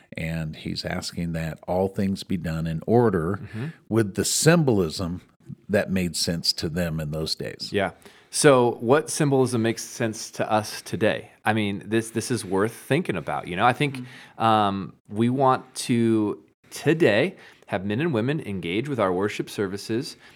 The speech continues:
Speaker 2: in ways that don't distract from Jesus. That's what we want. And so a woman who shows up flaunting her body would be a distraction. That would be a problem. That would be a symbol of something that's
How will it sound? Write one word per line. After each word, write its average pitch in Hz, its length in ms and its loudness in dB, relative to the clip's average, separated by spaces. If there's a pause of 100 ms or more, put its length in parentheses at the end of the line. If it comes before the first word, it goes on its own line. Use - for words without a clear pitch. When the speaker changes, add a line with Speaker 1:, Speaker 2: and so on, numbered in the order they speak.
(120)
Speaker 2:
in 107 220 -2
ways 98 340 2
that - 200 -2
don't 87 220 -4
distract - 500 -4
from 120 180 -4
Jesus. 160 580 -4
That's - 280 0
what 165 120 2
we 104 140 2
want. 185 320 0
And 104 140 -6
so 110 320 4
a 95 100 4
woman 113 300 2
who 123 100 0
shows 107 380 0
up 101 160 0
flaunting 117 580 2
her 135 100 0
body 120 280 6
would 117 160 4
be 104 100 2
a 98 40 2
distraction. 90 640 -2
That 87 180 2
would 104 140 -4
be 101 140 0
a 95 60 0
problem. 98 640 0 (280)
That 101 120 0
would 104 180 4
be 101 320 -2 (300)
a 120 80 -4
symbol 131 480 2
of 123 100 2
something 135 480 -2
that's - 340 -2